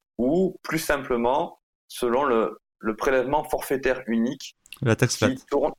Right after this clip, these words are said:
Speaker 1: voilà, la taxe plate qui tourne aux alentours de, enfin, pas aux alentours, qui tourne à trente pour cent.
Speaker 2: Il y a, il y a encore le choix, j'ai, j'ai, j'ai pas suivi ce, cet aspect-là parce qu'il me semblait que c'était forcément le forfaitaire trente pour cent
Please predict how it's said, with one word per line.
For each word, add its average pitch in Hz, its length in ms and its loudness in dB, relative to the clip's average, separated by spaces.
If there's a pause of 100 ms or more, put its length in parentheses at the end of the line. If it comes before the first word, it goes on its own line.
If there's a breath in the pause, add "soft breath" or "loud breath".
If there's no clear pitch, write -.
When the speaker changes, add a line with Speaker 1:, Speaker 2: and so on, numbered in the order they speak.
(460)
Speaker 1:
voilà, 110 220 4
la 120 120 4
taxe - 280 -2
plate - 340 0
qui - 180 -10
tourne 147 400 -2 (100)
aux 113 240 0
alentours 123 640 0 (300)
de, 117 380 0 (220)
enfin, 104 120 0
pas 139 160 2
aux 110 80 2
alentours, 110 400 0
qui - 160 -18
tourne 151 320 -2
à 113 100 2
trente 135 300 -2
pour 120 140 -2
cent. - 260 -6 (260)
Speaker 2:
Il 123 80 0
y 131 80 10
a, 135 80 6
il 135 60 0
y - 20 8
a 131 60 10
encore 160 240 8
le 139 100 8
choix, 135 360 6
j'ai, 131 140 2 (100)
j'ai, 104 340 6
j'ai 101 100 0
pas 120 160 6
suivi 123 240 0
ce, 113 180 2
cet 98 220 0
aspect-là 110 400 6
parce 117 160 2
qu'il - 100 -2
me 107 40 4
semblait 117 320 4
que 110 160 4
c'était 104 260 2
forcément 123 460 2
le 120 60 4
forfaitaire 107 440 0
trente 104 240 -2
pour 101 160 0
cent 143 220 4